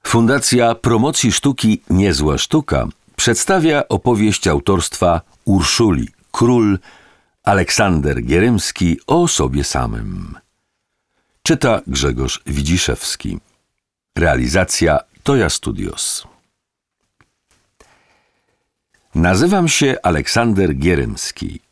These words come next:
Często wołają na mnie Oleś albo po prostu młodszy Gierymski. Starszy Gierymski to oczywiście mój genialny brat Maksymilian.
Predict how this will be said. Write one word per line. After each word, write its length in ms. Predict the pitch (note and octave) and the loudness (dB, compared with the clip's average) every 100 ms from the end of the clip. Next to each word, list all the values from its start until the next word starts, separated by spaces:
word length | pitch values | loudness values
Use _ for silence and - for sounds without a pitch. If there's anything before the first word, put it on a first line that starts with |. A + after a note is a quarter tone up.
| _ _ _ | _ _ _
Często 460 | - F#3 F3 - D3+ | -2 0 0 0 2
wołają 460 | A#2+ A2+ A#2 A#2 | 2 2 2 2
na 180 | A#2 A2+ | 2 2
mnie 200 | G#2+ A2 | 0 0
Oleś 500 | - D#3 D2+ - - - - - _ - | 0 0 -2 -4 -10 -14 -20 -20 _ -6
albo 260 | - E3+ G2+ | 0 2 0
po 120 | D2+ | -2
prostu 500 | - E2 - E2 - - | -2 -2 0 0 0 0
młodszy 520 | F2 F#2+ F#2 - E2+ | 2 2 0 0 0
Gierymski. 760 | D2 D#2+ E2 B1+ - - - - _ _ _ _ _ - | 2 2 2 -2 -8 -10 -14 -14 _ _ _ _ _ -8
Starszy 480 | - G#2 F#3+ - C3+ | -2 0 0 0 0
Gierymski 640 | D#2+ C2 A1+ - - - - - - - - | 0 0 -4 -8 -10 -12 -16 -20 -18 -16 -10
to 120 | - | -2
oczywiście 540 | C#2+ - C2+ B1+ - D#2 | -2 0 -2 -2 0 2
mój 300 | D2+ C#2 C#2 | 2 0 -2
genialny 760 | - D#2 F#2 D#2+ D2+ D2+ D#2+ G2 | -4 0 2 2 2 2 2 2
brat 400 | D#2+ C2+ A1 - - | 0 -2 -4 -8 -6
Maksymilian. 840 | C#2+ - - G2 A#2 B1 G1+ G1+ | -4 -2 0 2 2 0 -4 -10